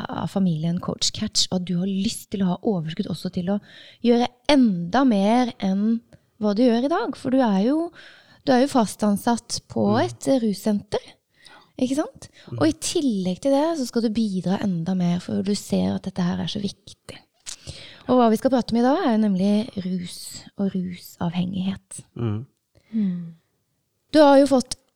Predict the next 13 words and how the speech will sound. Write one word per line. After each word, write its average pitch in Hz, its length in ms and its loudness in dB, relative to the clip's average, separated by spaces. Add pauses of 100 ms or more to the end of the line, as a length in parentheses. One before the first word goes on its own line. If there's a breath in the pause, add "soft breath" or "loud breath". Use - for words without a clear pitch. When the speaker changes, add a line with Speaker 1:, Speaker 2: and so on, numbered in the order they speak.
(120)
Speaker 1:
massevis 262 640 6
av 208 60 6
heiarop. 190 500 4 (880 loud breath)
Det - 160 -2
Speaker 2:
Ja. 196 80 6
Speaker 1:
gjør 208 80 4
noe 254 80 6
med 180 160 4
deg. 277 220 6 (580 soft breath)
Speaker 2:
Det 127 80 -2
gjør 127 140 0
det, 123 80 -4
altså. 107 220 -10